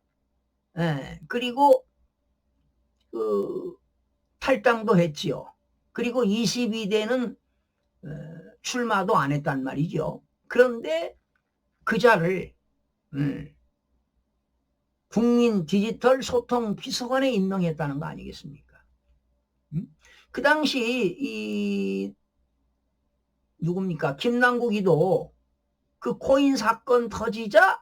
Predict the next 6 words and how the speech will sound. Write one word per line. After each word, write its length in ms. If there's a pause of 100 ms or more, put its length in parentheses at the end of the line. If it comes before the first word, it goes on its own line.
(200)
탈당하지 480
않았습니까? 720 (600)
그리고 260
얼마 280
있다 260
복당했어요. 1000